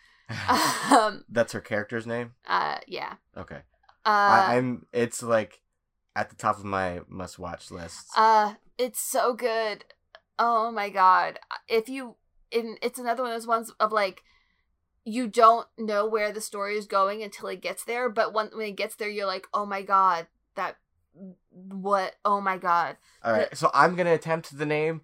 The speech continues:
Speaker 1: so you don't get in trouble for it or feel
Speaker 2: Thanks.
Speaker 1: bad about it. Villanelle.
Speaker 2: Villanelle, yes. I'm just like,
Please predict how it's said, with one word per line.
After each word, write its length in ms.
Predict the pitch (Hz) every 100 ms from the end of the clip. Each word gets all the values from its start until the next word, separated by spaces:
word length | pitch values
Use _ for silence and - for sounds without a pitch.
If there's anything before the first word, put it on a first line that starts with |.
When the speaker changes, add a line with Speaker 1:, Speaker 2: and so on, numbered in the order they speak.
| _
Speaker 1:
so 160 | - 117
you 260 | 98 123
don't 200 | 139 131
get 160 | 117 117
in 80 | 110
trouble 320 | 120 107 113
for 260 | - 117 117
it 40 |
or 100 | 190
feel 200 | - 110
Speaker 2:
Thanks. 20 |
Speaker 1:
bad 160 | 104 95
about 180 | 92 87
it. 80 | - _ _ _ _ -
Villanelle. 600 | 123 139 123 101 85 - _ -
Speaker 2:
Villanelle, 520 | 214 240 220 180 - _ _ _ -
yes. 320 | 180 180 - _ -
I'm 160 | 214
just 140 | 226 240
like, 240 | 202 -